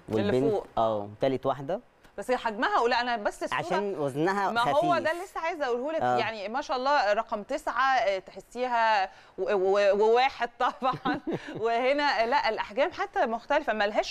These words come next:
Speaker 1: شروط، ما لهاش وزن
Speaker 2: لا،
Speaker 1: معين.
Speaker 2: عايزة أقول لك البنت اللي هي السمرة دي
Speaker 1: آه،
Speaker 2: كويسة
Speaker 1: نعم.
Speaker 2: جدا أوي، مع إن
Speaker 1: أيوة.
Speaker 2: وزنها خفيف، رقم تلاتة.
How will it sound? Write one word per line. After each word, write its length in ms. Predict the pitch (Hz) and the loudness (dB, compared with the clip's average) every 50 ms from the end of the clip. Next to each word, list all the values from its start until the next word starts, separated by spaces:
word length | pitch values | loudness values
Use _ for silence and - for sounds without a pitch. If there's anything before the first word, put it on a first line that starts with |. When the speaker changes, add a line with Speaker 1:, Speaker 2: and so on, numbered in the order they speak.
| - | -4
Speaker 1:
شروط، 320 | - 269 254 262 302 311 - - - | -2 -2 0 0 0 -2 -2 -2 -2
ما 40 | 220 | 0
لهاش 400 | 196 190 202 247 269 - - - | 0 2 2 0 0 0 0 0
وزن 440 | 247 220 226 240 262 233 220 233 226 | 2 4 4 2 2 0 -2 -4 -2
Speaker 2:
لا، 60 | 226 | 0
Speaker 1:
معين. 120 | - 131 143 143 - - 135 | 2 2 2 2 0 0 -2
Speaker 2:
عايزة 200 | 147 156 - 165 | -2 0 2 2
أقول 160 | 160 170 175 | 2 2 2
لك 160 | 180 170 - | 0 -2 -2
البنت 380 | 156 139 123 151 170 170 - - | -4 -2 -2 -2 -2 -2 -2 -2
اللي 220 | 156 143 135 131 | -4 -2 0 0
هي 100 | 131 143 | 0 0
السمرة 400 | 143 - - 147 143 147 143 135 | 0 0 -2 -2 -2 -2 0 -2
دي 180 | 123 117 135 185 269 - _ _ - - | -2 -2 -6 -8 -10 -12 _ _ -14 -8
Speaker 1:
آه، 200 | - 196 202 196 | -4 -2 0 2
Speaker 2:
كويسة 300 | 123 120 123 135 - - | 2 2 2 2 2 0
Speaker 1:
نعم. 100 | 135 120 | 0 0
Speaker 2:
جدا 280 | 127 139 123 127 127 - - | -2 -2 0 0 0 0 0
أوي، 100 | 131 135 | 0 0
مع 100 | 131 123 | 0 0
إن 60 | 127 | 0
Speaker 1:
أيوة. 120 | 127 127 | 0 0
Speaker 2:
وزنها 240 | 123 117 113 139 139 | -2 -2 -2 -2 -2
خفيف، 320 | 127 - 123 - 143 123 151 | -2 -2 -4 -6 -4 -4 -2
رقم 220 | 139 - 139 127 | -2 -2 -2 -2
تلاتة. 400 | - - 123 127 - - 196 262 | -2 0 0 0 0 -2 -4 -8